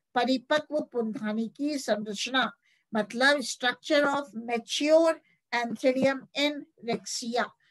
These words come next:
तो मैच्योर Antheridium का अपन स्ट्रक्चर दे-, देखते हैं। किसमें देख रहे हैं? In Rexia में, mature Antheridium in Rexia। तो mature Antheridium in Rexia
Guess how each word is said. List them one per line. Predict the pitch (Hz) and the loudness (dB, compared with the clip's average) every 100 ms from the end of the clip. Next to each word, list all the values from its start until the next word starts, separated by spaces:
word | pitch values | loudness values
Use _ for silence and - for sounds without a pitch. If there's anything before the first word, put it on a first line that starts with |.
| _ _ | _ _
तो | 330 349 359 - _ 226 | 2 4 2 0 _ -6
मैच्योर | 247 - - 330 359 | -4 -4 -2 2 2
Antheridium | - 233 220 220 233 233 233 - | 2 -2 -4 -2 -2 -2 -4 0
का | 254 262 - _ | 2 0 -2 _
अपन | 226 226 233 | -8 -2 -2
स्ट्रक्चर | 233 202 - 233 - 277 | -2 -6 -6 -4 0 0
दे-, | 285 269 - - | 2 -2 -4 -2
देखते | 262 254 - 269 | 0 0 2 2
हैं। | 285 320 | 2 -2
किसमें | 320 _ - 240 226 277 | -6 _ -6 -4 -2 0
देख | 262 254 | 2 2
रहे | 285 294 | 2 0
हैं? | 349 - _ _ 269 | 0 -4 _ _ 4
In | 294 330 - _ - 226 | 4 2 -10 _ -10 -4
Rexia | 233 - - 240 196 | -4 -4 0 0 0
में, | 185 196 - _ - | -2 -8 -12 _ -6
mature | 226 233 - 302 311 - - 226 _ 226 | -2 -2 2 4 4 0 -10 -12 _ -4
Antheridium | 233 226 240 247 247 254 - 269 | -2 -2 -2 0 -2 -2 -6 -2
in | 285 | -2
Rexia। | 240 208 - 214 170 147 _ _ _ 330 | -2 -4 -4 -6 -6 -8 _ _ _ -2
तो | |
mature | 294 220 208 - - 320 349 339 - | 0 0 -2 -4 -4 0 2 2 0
Antheridium | 208 196 247 240 247 262 277 - _ _ _ _ 311 | -2 -2 -4 -2 0 0 -2 -10 _ _ _ _ 2
in | 349 339 | 2 2
Rexia | 254 202 - - 220 214 | -6 -6 -8 -6 -2 0